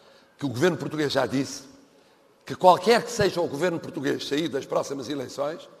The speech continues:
a presidência da União Europeia por Portugal no primeiro semestre de dois mil e vinte e um terá uma cimeira entre a Europa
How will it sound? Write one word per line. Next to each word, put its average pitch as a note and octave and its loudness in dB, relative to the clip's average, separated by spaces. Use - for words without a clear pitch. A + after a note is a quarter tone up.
a E3+ 0
presidência D3+ -2
da C3+ -4
União D3+ -4
Europeia C#3+ 0
por C#3 -10
Portugal C3 -6
no C#3+ -6
primeiro D3 -4
semestre D#3 -6
de - -16
dois C3 -8
mil C#3+ -4
e B2 -6
vinte A#2 -10
e C3 -4
um D#3 -6
terá C#3+ 0
uma C#3 -10
cimeira C#3+ -4
entre B2+ -6
a B2 -4
Europa C#3 -2